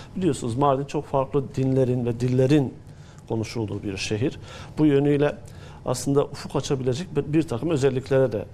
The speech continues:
sahip. Mardin'de yaşamanın bu anlamda çok farklı bir, ım, öğrenci gelişimine katkı sunacağına inanıyorum. Genç arkadaşlarımızın bu deneyimi tecrübe etmelerinin, Mardin'de, e, öğrencilik dönemi yaşamalarının onların hayatları açısından çok önemli olduğunu da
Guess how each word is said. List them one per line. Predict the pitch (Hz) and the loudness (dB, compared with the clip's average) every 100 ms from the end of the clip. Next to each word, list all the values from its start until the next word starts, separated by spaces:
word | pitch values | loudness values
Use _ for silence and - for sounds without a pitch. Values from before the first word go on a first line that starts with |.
| - | -14
sahip. | - 98 95 147 - - - - | -8 -6 -4 -6 -8 -16 -16 0
Mardin'de | 147 156 143 143 | 2 4 0 0
yaşamanın | 147 135 - 131 185 180 | 2 0 -2 -4 -4 2
bu | 156 | 2
anlamda | 139 117 113 180 | 2 0 -4 -6
çok | 190 180 - | -6 -8 -6
farklı | - 131 135 - 156 | 0 2 2 -2 -2
bir, | 143 - - 117 | -2 -6 -12 -6
ım, | 120 120 - | -4 -4 0
öğrenci | 127 131 131 143 | 2 2 0 0
gelişimine | 135 123 - 135 | 0 0 -2 -4
katkı | 180 139 165 | -2 -4 -4
sunacağına | 147 117 101 101 87 95 - - | -4 -4 -4 -4 -6 -8 -12 -6
inanıyorum. | 110 104 95 127 240 - - - - | -4 -2 -2 -4 -4 -8 -12 -10 0
Genç | 160 160 | 0 2
arkadaşlarımızın | 165 147 151 147 147 - 147 151 147 165 - - - - | 2 0 0 0 0 0 0 2 2 0 -4 -10 -18 -2
bu | 170 147 | -2 2
deneyimi | 143 143 143 156 151 | 2 4 4 2 0
tecrübe | 143 123 131 156 | -2 0 2 2
etmelerinin, | 151 - 117 107 101 95 98 | 2 0 -2 -2 -4 -8 -4
Mardin'de, | 117 135 139 131 127 143 147 - - - - - | 0 2 2 0 0 0 0 -8 -18 -18 -10 -2
e, | |
öğrencilik | 120 113 - 123 131 131 135 170 | -2 0 0 2 2 2 0 0
dönemi | 147 127 123 | 0 0 0
yaşamalarının | 117 113 123 117 113 110 117 185 | -2 -2 -4 -2 0 0 0 -2
onların | 131 127 127 139 | -2 -2 0 -2
hayatları | - 127 127 139 170 | 0 -2 0 0 0
açısından | 120 - - 165 | -2 -6 -4 -4
çok | - - | -4 -4
önemli | 127 131 147 | 0 4 4
olduğunu | 147 113 101 | 4 2 -6
da | 107 | -10